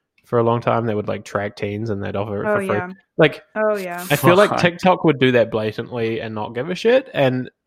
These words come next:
Speaker 1: we haven't seen that yet, but the company so far hasn't proved itself to be particularly trustworthy, uh, in any measure.
Speaker 3: Right. But neither has Facebook. Like, it's
Speaker 1: Exactly,
Speaker 3: the, yeah.
Speaker 1: exactly. So it's a double standard, and I don't think it's fair to block them based on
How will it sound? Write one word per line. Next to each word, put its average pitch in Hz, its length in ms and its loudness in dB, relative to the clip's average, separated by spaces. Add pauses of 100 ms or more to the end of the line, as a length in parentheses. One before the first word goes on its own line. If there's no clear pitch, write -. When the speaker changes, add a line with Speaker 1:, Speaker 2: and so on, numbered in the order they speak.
(100)
Speaker 1:
we 156 140 4
haven't 151 240 0
seen 214 300 0
that 107 220 4
yet, 107 280 0
but 120 160 2
the 135 60 -6
company 127 500 -2
so 113 260 2
far 107 240 -2
hasn't 107 280 -4
proved 117 280 0
itself 127 380 0
to 131 80 0
be 117 140 0
particularly 107 480 -6
trustworthy, 107 760 -2 (580)
uh, 101 360 -8 (300)
in 123 140 -2
any 120 280 -6
measure. 123 180 0
Speaker 3:
Right. 117 220 -2 (380)
But - 160 -6
neither 113 280 -2
has 107 140 -8
Facebook. - 500 -10
Like, - 160 -6
it's 147 120 2
Speaker 1:
Exactly, 113 260 4
Speaker 3:
the, 107 60 4
yeah. 117 60 4
Speaker 1:
exactly. 110 540 2
So 151 140 4
it's 147 100 0
a 151 40 4
double 143 260 6
standard, 123 680 2
and 117 220 -2
I 113 80 -2
don't 123 260 0
think 120 140 -2
it's 110 100 -6
fair 113 320 -2
to - 120 -10
block 110 500 -2
them 110 360 -4 (640)
based 117 280 -2
on 107 340 0